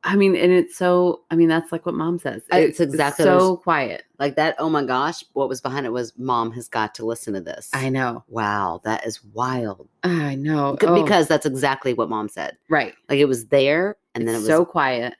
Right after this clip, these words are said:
Speaker 2: so quiet, and then it was gone.
Speaker 1: Oh my gosh. I just can't picture this in the middle of the day.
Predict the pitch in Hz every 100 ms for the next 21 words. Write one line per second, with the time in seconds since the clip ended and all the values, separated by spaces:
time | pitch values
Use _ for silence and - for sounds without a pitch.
0 | _ _ - - 180 202 - 110 117 -
1 | 120 123 107 107 113 95 - 107 _ -
2 | - - - - _ _ _ _ - -
3 | _ - _ _ - - _ _ - -
4 | 226 262 285 - 254 220 208 208 175 160
5 | 196 175 175 175 185 185 170 156 156 143
6 | 120 131